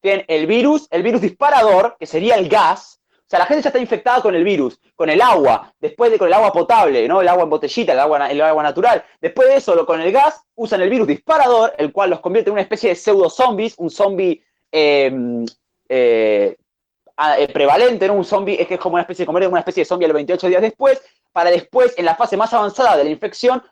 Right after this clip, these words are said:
transformarse en un zombie tipo como los del virus C, ¿no? O sea, es como una mutación del virus C. Se-, son humanos, después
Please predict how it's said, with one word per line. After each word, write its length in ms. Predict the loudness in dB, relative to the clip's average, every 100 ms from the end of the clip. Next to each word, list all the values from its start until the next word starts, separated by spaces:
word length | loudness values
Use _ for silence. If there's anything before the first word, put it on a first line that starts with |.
| -6
transformarse 520 | -4 -2 -4 -4 -4
en 60 | -4
un 120 | -4
zombie 400 | -2 -2 -2 -4
tipo 200 | -6 -6
como 140 | -2
los 80 | -2
del 100 | -2
virus 280 | -4 -6 -4
C, 340 | -2 -2 -4 _ _ _
¿no? 160 | -4 -4
O 160 | -4 _
sea, 420 | _ 0 0 0 -8 _ -18
es 80 | -8
como 160 | -4
una 80 | -2
mutación 320 | -2 -4 -4
del 80 | -2
virus 240 | -2 -4
C. 300 | 0 0 -2 _ _
Se-, 200 | -10 -10 -4
son 300 | -2 -2 -6
humanos, 560 | -4 -2 0 -2 -4 -10
después 420 | -14 -6 -6 -6